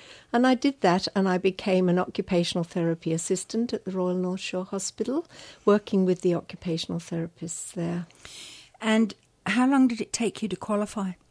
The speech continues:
Speaker 1: Uh, at that time, it was three and a half years.
Speaker 2: Mm. Did you do sort of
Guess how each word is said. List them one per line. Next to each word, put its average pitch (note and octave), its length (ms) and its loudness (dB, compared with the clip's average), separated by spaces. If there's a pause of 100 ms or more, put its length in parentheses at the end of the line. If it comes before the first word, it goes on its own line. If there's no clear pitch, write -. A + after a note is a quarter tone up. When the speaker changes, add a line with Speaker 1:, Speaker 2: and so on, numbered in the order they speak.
(400)
Speaker 1:
Uh, F#3+ 160 4 (240)
at G3+ 160 6
that - 220 6
time, A3+ 260 6
it G#3 100 2
was F#3+ 140 -6
three - 240 0
and F3+ 120 0
a F3 60 -2
half E3+ 340 -2
years. E3+ 480 -4
Speaker 2:
Mm. F#3+ 200 -4 (440)
Did G#3 160 -2
you A3+ 80 4
do A3 200 4
sort G3+ 220 0
of F#3 80 0